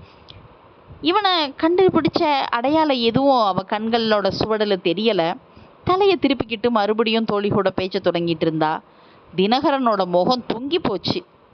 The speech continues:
அவனை அவளுக்கு தெரியல. பதினஞ்சு வருஷத்துக்கு பின்னாடி எப்படி அந்த முகம் ஞாபகத்துல இருக்கும்?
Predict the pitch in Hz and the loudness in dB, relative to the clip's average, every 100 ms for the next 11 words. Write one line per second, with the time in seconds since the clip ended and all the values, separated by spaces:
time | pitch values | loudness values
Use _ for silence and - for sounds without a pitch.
0 | - - - - - - - - - 247 | -20 -20 -20 -20 -20 -20 -20 -20 -4 -2
1 | 302 330 311 311 285 302 330 359 311 151 | 0 0 0 0 0 0 2 4 2 0
2 | - - 175 185 240 247 233 220 - 339 | -8 -6 -4 -2 0 2 2 2 0 0
3 | 349 339 320 294 294 294 247 - 269 240 | 0 -2 -2 -2 0 0 -2 -4 -4 -2
4 | 214 202 240 220 190 196 220 196 190 180 | 0 0 0 0 -2 -2 -4 -2 0 0
5 | 190 | -2